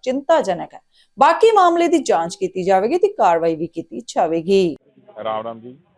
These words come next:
Speaker 2: ਮੈਂ ਸਚਿਨ ਗੁਪਤਾ। ਪਾਵਾ ਧਰਮਸ਼ਾਲਾ ਮੰਦਿਰ ਦੇ ਬਿਲਕੁਲ ਸਾਹਮਣੇ ਮੇਰਾ ਰੈਜ਼ੀਡੈਂਸ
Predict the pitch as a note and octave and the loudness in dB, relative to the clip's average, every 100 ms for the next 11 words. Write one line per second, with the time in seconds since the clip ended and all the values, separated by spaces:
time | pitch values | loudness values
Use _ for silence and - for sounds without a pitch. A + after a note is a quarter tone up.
0 | _ G#2+ G#2+ G#2+ A2 G#2 - A2 G#2 - | _ -20 -16 -14 -14 -16 -18 -18 -20 -16
1 | A#2 D3 _ - - - - - _ _ | -16 -16 _ -10 -8 -16 -16 -18 _ _
2 | _ _ _ _ A#2 A2+ A#2+ B2 G#2+ - | _ _ _ _ -10 -8 -8 -12 -14 -12
3 | G#2 G#2+ A2 A2+ A2+ A2 G#2+ G#2+ G#2+ A2 | -10 -8 -6 -6 -8 -14 -14 -14 -16 -14
4 | A#2 - G#2+ A2+ A#2 A2+ G#2+ G#2 G2+ F#2 | -16 -12 -12 -10 -12 -12 -12 -12 -10 -10
5 | F#2 G2+ G#2+ | -12 -16 -20